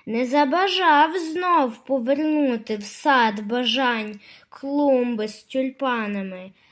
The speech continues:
а віддає наказ вирощувати щойно завезену з Південної Америки невідому рослину.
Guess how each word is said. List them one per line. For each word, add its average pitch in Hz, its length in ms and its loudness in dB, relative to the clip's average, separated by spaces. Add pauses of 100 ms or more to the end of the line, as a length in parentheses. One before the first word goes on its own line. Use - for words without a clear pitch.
(240)
а 247 200 -2
віддає 233 920 0
наказ 285 680 0
вирощувати 285 1300 -2 (280)
щойно 254 1120 0
завезену 302 1160 -2 (200)
з - 160 -20
Південної 233 1000 -2
Америки 262 720 -2
невідому 254 840 0
рослину. 226 1040 -2